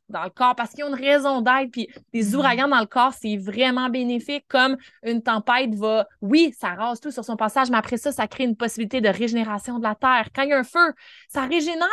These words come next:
Speaker 1: le sol. Je veux dire, hum, c'est, c'est,
Speaker 2: Hmm.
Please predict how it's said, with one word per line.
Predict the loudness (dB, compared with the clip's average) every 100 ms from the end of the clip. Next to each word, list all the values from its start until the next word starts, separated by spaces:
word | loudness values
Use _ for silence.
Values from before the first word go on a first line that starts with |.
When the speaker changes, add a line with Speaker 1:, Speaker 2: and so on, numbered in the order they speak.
| 0 0
Speaker 1:
le | -2
sol. | -4 -4 0 0 -2 -8 _ _ _
Je | -6
veux | 2
dire, | 2 2 _ _
hum, | -6 -4 -4 -8 _
c'est, | -6 -4 -4
c'est, | -4
Speaker 2:
Hmm. | -4 -4 -2